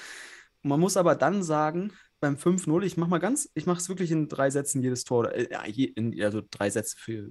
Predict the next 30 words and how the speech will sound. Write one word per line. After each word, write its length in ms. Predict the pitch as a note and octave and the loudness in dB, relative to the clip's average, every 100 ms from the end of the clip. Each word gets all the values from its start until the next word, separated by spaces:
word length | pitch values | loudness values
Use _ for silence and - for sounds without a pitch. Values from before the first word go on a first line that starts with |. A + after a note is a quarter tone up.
| - | -16
für 160 | - - | -12 -6
drei 200 | G2 F#2 | -4 -4
Tore. 260 | A2+ G#2+ - - - - - _ _ _ _ _ - | -6 -12 -16 -20 -20 -20 -20 _ _ _ _ _ 6
Null 180 | F3 | 8
fünf, 400 | F3 A3+ D#4 - - | 8 4 4 -2 -12
Getschim 400 | - D#3+ E3 G3 | 0 0 2 -2
spielt 320 | F3+ - E3+ E3 | -2 0 0 4
hier 140 | E3 | 4
so 120 | D#3 | 6
einen 220 | D#3 D3+ - - - _ | 4 2 -2 -18 -20 _
lustlosen 800 | C3+ E3+ - D#3+ D#3 D#3 D3+ D3+ _ _ _ _ | 0 0 2 2 2 2 0 -2 _ _ _ _
Pass, 340 | E3 F#3+ - | -4 -2 -4
wie 160 | C#3 C#3+ | -2 0
Bosinovic 580 | C3+ C3 E3+ F3 D#3+ E3 | 0 0 4 2 2 -2
es 240 | D#3 - | -4 -2
eigentlich 240 | D#3 D#3 D#3+ | -2 0 0
macht 340 | E3+ - - - | -2 -4 -12 -4
normalerweise. 640 | E3 D#3+ D#3+ E3 E3+ G3+ - - - - _ | -2 0 0 -2 -2 -8 -14 -20 -20 -20 _
Ähm, 340 | D3 C#3+ C#3+ C#3+ | 4 4 4 2
beim 180 | C#3 | 0
Flying, 500 | - D3 D#3 F3 E3+ - _ | 2 2 2 2 -2 -12 _
Labiat 500 | - C#3 C#3 C3+ D3 | 0 2 4 4 4
schießt 240 | - D#3 - | 0 -2 -2
ins 160 | C3+ | -2
leere 200 | C3+ B2+ | 2 2
Tor 240 | B2 C#3+ C#3 | 2 2 4
und 100 | B2+ | 2
macht 220 | B2 - | 0 -2
seinen 140 | A2 | -4
Hattrick. 440 | G#2 - - C4 | -2 -4 -4 -6